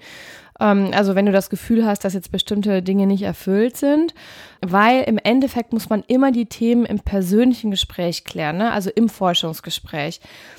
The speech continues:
Aber, und deswegen ist das hier wichtig, wenn du im Vorfeld weißt, worauf du achten kannst, dann hast du schon sehr konkrete Anhaltspunkte,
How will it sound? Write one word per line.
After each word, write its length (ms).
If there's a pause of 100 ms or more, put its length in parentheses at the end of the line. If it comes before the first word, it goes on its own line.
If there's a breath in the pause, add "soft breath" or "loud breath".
(480 loud breath)
Aber, 640
und 160
deswegen 360
ist 160
das 120
hier 200
wichtig, 520
wenn 220
du 120
im 140
Vorfeld 600
weißt, 580 (420 soft breath)
worauf 320
du 200
achten 400
kannst, 560 (220)
dann 520
hast 280
du 60
schon 420
sehr 260
konkrete 500
Anhaltspunkte, 1080